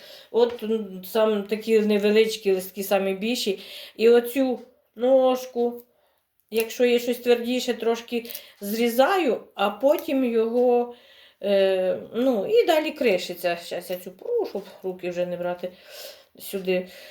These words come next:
Оці тверді викидаємо, <clears throat> щоб воно не було.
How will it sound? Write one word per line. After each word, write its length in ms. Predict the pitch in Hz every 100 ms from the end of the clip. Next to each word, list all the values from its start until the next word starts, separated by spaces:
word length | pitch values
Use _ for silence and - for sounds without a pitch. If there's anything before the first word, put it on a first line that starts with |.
| - - - - _ _ - - - 175 202
Оці 240 | 226 240 294
тверді 340 | 285 277 320
викидаємо, 760 | 349 - 349 240 170 165 160 151 _ - - - - _
<clears throat> 600 | _ - 320 208 180 180
щоб 220 | - 185
воно 260 | 185 202 202
не 140 | 208
було. 480 | 208 190 170 156